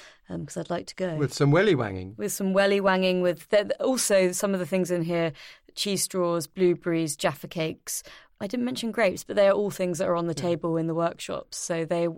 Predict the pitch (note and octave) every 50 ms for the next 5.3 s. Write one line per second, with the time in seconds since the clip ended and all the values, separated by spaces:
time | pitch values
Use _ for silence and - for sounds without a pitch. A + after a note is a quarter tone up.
0 | - F#3 E3+ E3+ D#3+ C#3+ - F3 D#3+ D3+ - - F3 E3 D#3 - E3 D#3+ C#3+ -
1 | E3+ C#3+ - - - - - F#3 D#3 - E3+ D#3 E3 D#3+ F3 E3+ E3 - - _
2 | _ _ - G#3+ G#3 G#3 G#3 G3 G3 G3 G3 F#3+ F#3 - G3 F3+ F3+ F#3 - -
3 | - - F3+ E3+ E3+ D#3+ - F3 E3+ E3 D#3+ D3 - - F3 E3 D#3 - - E3+
4 | D#3+ E3+ F3+ - - E3 F#3 E3 E3+ D3 - - D#3+ - - D#3+ D#3 D3 - -
5 | D3+ D#3 - - F3+ D3